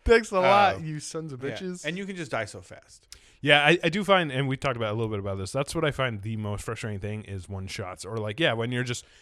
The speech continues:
Speaker 1: you're at full health, then all of a sudden you're on fire, and then you're dead with, within a second. It's
Speaker 2: Mm-hmm.
Speaker 1: like, what the hell is that supposed to do? That's just irritating.
Speaker 2: Yeah. Um, and it is dope that you can shoot grenades out of the air.
Speaker 1: Oh, I didn't know that. I've tried, but I've never actually
Speaker 2: I feel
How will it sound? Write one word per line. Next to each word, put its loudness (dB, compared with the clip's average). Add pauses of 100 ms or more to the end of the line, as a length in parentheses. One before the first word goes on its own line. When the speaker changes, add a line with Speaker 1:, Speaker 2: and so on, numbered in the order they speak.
Speaker 1:
you're 2
at -2
full 4
health, 6
then 2
all 4
of 0
a -4
sudden -2
you're -4
on -4
fire, 2
and -2
then -4
you're -6
dead -6
with, -10 (140)
within -6
a -10
second. -10 (100)
It's -10
Speaker 2:
Mm-hmm. -2
Speaker 1:
like, -6 (380)
what -10
the -10
hell -4
is -6
that -4
supposed -8
to -10
do? -4
That's -10
just -12
irritating. -10 (140)
Speaker 2:
Yeah. -6 (380)
Um, -6 (200)
and -6
it -4
is -8
dope -4
that -10
you -10
can -16
shoot -16
grenades -12
out -8
of -14
the -12
air. -12 (340)
Speaker 1:
Oh, -4
I 6
didn't 0
know 0
that. 0
I've -4
tried, -2
but -4
I've -4
never -8
actually -8
Speaker 2:
I -8
feel -6